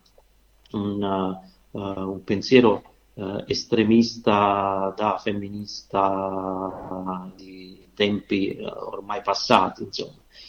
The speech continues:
Eh, la diretta, eh, come dire, eh, conseguenza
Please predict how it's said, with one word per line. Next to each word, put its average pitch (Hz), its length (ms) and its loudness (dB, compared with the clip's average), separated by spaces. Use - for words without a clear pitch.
Eh, 98 1200 -4
la 107 180 -2
diretta, 107 880 4
eh, 95 340 -6
come 110 200 2
dire, 101 320 0
eh, 95 460 -6
conseguenza 120 960 4